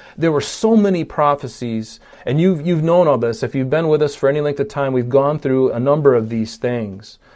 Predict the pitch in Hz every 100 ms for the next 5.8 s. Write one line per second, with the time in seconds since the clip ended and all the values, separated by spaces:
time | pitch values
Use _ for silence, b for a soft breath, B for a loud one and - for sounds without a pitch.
0 | b b - 156 165 151 - 123 123 120
1 | 120 117 113 - 160 135 117 156 170 143
2 | 165 160 123 117 135 147 139 - 127 -
3 | 175 175 - 127 117 123 151 156 135 B
4 | B B - 147 131 - 160 175 160 160
5 | 160 147 - 147 151 117 107